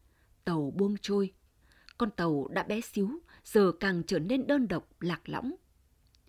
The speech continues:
Sóng vẫn lặng. Một thủy thủ loay hoay đấu nối đoạn dây điện và thả hai bóng đèn tiếp xuống mạn tàu, chỉ cách mặt nước chừng non một mét.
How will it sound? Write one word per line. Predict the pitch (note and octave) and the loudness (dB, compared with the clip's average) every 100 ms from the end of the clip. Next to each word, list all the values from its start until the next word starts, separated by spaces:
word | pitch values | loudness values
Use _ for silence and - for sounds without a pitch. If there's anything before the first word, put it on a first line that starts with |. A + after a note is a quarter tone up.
| _ | _
Sóng | - - E3+ A#3+ | -12 -6 -6 -4
vẫn | A3 B3+ | -4 -2
lặng. | F#3 - _ _ _ _ - - - | -4 -6 _ _ _ _ -20 -6 0
Một | G3+ | 2
thủy | - E3+ | 2 0
thủ | - F#3 D3 | 2 4 4
loay | E3 G#3+ | 4 0
hoay | G#3 G#3+ G#3 G3 - - | 0 0 2 0 -2 2
đấu | G3 B3 | 4 6
nối | A3 B3+ | 4 4
đoạn | G#3 - | 2 -2
dây | G3 | -4
điện | F3 E3+ - - - _ | 2 2 0 -6 -20 _
và | G#3 F#3 E3+ | -4 -2 -2
thả | G#3 C#3+ | -2 -2
hai | - C4 | -2 -4
bóng | G3+ B3 | -4 0
đèn | F#3 C#3+ | 0 0
tiếp | C#4 D#4 | -2 -2
xuống | - F#3+ B3 | 0 0 0
mạn | G#3 - | -2 -4
tàu, | E3 D3 - _ - - - | -4 -4 -4 _ -20 -16 -2
chỉ | G#3+ | 0
cách | - D4+ C#4+ | 0 -2 -2
mặt | E3 - | -4 0
nước | C4+ E4+ - - | 0 0 -6 0
chừng | G3 D#3 C#3+ | 0 2 -2
non | F3 A3+ G3 | -2 -2 -2
một | D3+ - | -4 -4
mét. | G#3 D#4+ | -2 -2